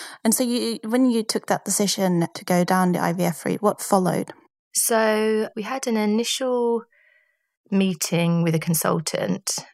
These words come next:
Speaker 2: and it wasn't very positive. And so we kind of came away and maybe took a step back and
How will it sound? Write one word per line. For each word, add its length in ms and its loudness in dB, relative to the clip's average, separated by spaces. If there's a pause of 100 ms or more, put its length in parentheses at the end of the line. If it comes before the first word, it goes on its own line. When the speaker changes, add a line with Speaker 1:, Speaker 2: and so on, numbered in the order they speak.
Speaker 2:
and 720 2 (300)
it 80 -12
wasn't 280 0
very 220 4
positive. 840 -4 (500)
And 180 2
so 200 2
we 120 0
kind 380 0
of 140 0
came 240 0
away 640 4
and 160 2
maybe 600 0 (1200)
took 160 -8
a 40 -6
step 320 -4
back 440 -2 (280)
and 460 -2